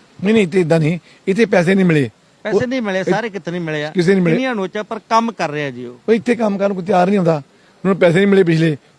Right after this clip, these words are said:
Speaker 1: ਗੇੜੇ ਮਾਰ ਹੰਭ ਗਏ ਆ। ਅਸੀਂ ਅਪੀਲ ਕਰਦੇ ਹਾਂ ਸਰਕਾਰ ਨੂੰ, ਜਿਹੜੇ ਐਮ ਐਲ ਏ ਸਾਹਿਬ ਇੱਥੇ ਮਾਣੂਕੀ ਸਾਹਿਬ, ਬੀਬੀ ਸਾਡੀ ਭੈਣ ਆ, ਵੀ ਜਿਹੜੀ ਮਨਰੇਗਾ ਆ, ਉਹਨਾਂ ਨੂੰ ਦੁਬਾਰਾ ਇਸ ਕੰਮ 'ਤੇ ਲਾਇਆ ਜਾਵੇ ਤੇ ਬੋਰੇ ਭਰਨ ਆ ਕੇ। ਉਹਨਾਂ ਨੂੰ ਪਿਛਲਾ ਬਕਾਇਆ ਦਿੱਤਾ ਜਾਵੇ ਫੌਰਨ, ਇਹ ਨਹੀਂ immediately ਕਰਨ, immediately।
Speaker 2: ਅੱਛਾ,
Speaker 1: ਸਾਡੀ ਗੱਲ
Speaker 2: immediately
Speaker 1: ਸੁਣਦੇ ਅੱਜ,
Speaker 2: ਸੁਣਨੀ।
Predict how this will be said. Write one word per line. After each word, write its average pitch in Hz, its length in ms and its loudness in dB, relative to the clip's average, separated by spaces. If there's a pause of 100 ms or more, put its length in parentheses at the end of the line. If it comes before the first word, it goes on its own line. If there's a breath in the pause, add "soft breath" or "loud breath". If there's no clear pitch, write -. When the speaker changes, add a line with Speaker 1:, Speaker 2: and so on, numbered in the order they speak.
(140)
Speaker 1:
ਗੇੜੇ 175 160 4
ਮਾਰ 175 220 2
ਹੰਭ 160 200 -2
ਗਏ 160 120 2
ਆ। 131 120 -2 (320 soft breath)
ਅਸੀਂ 180 160 2
ਅਪੀਲ 175 200 4
ਕਰਦੇ 170 300 2
ਹਾਂ 180 80 0
ਸਰਕਾਰ 147 340 0
ਨੂੰ, 180 220 -2 (340 soft breath)
ਜਿਹੜੇ 156 180 4
ਐਮ 151 200 4
ਐਲ 160 80 4
ਏ - 20 0
ਸਾਹਿਬ 160 200 2
ਇੱਥੇ 160 120 0
ਮਾਣੂਕੀ 151 320 2
ਸਾਹਿਬ, 151 260 0 (280 soft breath)
ਬੀਬੀ 147 200 2
ਸਾਡੀ 151 160 2
ਭੈਣ 139 260 2
ਆ, 170 140 0 (360 soft breath)
ਵੀ 170 60 -8
ਜਿਹੜੀ 185 140 2
ਮਨਰੇਗਾ 151 580 2
ਆ, 110 40 -8 (280 soft breath)
ਉਹਨਾਂ 185 140 0
ਨੂੰ 202 120 2
ਦੁਬਾਰਾ 165 220 2
ਇਸ 165 80 -2
ਕੰਮ 165 200 -4
'ਤੇ 156 100 0
ਲਾਇਆ 147 160 2
ਜਾਵੇ 156 380 -2
ਤੇ 160 60 -4
ਬੋਰੇ 151 200 2
ਭਰਨ 139 220 0
ਆ 113 120 -4
ਕੇ। 101 140 -14 (400 soft breath)
ਉਹਨਾਂ 175 100 0
ਨੂੰ 180 80 0
ਪਿਛਲਾ 160 220 2
ਬਕਾਇਆ 151 240 2
ਦਿੱਤਾ 139 260 -2
ਜਾਵੇ 156 160 0
ਫੌਰਨ, 156 380 0 (300 soft breath)
ਇਹ 180 120 4
ਨਹੀਂ 220 120 2
immediately 214 360 4
ਕਰਨ, 170 220 0
immediately। 165 440 2
Speaker 2:
ਅੱਛਾ, - 400 -16
Speaker 1:
ਸਾਡੀ - 20 -14
ਗੱਲ 147 80 2
Speaker 2:
immediately 160 320 2
Speaker 1:
ਸੁਣਦੇ 165 320 4
ਅੱਜ, 180 140 0
Speaker 2:
ਸੁਣਨੀ। 139 280 -4